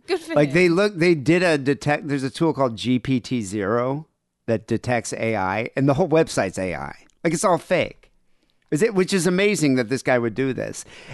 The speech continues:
Speaker 2: And this dude, even though he's scrubbed his social media now, presents him, himself as a life coach.
Speaker 1: Oh, he's ge-, gets
Speaker 2: And we
Speaker 1: even
Speaker 2: know a
Speaker 1: better.
Speaker 2: couple people that do that.
Speaker 1: Oh, yeah.
Speaker 2: Yeah. He's a life coach, and he has a personal site, which he's also deleted,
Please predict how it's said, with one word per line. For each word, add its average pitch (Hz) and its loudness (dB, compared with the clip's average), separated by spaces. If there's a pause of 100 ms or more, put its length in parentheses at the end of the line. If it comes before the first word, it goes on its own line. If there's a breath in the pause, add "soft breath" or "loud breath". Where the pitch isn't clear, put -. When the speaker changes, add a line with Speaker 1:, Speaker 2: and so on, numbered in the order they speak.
Speaker 2:
And 160 4
this 165 2
dude, 151 4 (220 soft breath)
even 151 4
though 151 4
he's 135 4
scrubbed 139 2
his 123 2
social 117 0
media 113 0
now, 90 -4 (380 soft breath)
presents 151 2
him, 170 2 (260)
himself 143 2
as 123 -2
a 120 0
life 113 0
coach. - -8 (260)
Speaker 1:
Oh, 202 -2
he's 202 -8
ge-, - -20 (300)
gets 180 -10
Speaker 2:
And 131 0
we 185 6
Speaker 1:
even 185 6
Speaker 2:
know 165 6
a 135 4
Speaker 1:
better. 135 -4
Speaker 2:
couple 143 2
people 131 2
that 107 -2
do 107 -6
that. 90 -2
Speaker 1:
Oh, 185 -10
yeah. 131 -12
Speaker 2:
Yeah. - 2 (240 loud breath)
He's 156 4
a 160 2
life 151 2
coach, 104 -2
and 143 4
he 151 6
has 151 2
a 143 -2
personal 165 0
site, 113 0
which 107 -4
he's 120 -2
also 127 2
deleted, 95 -4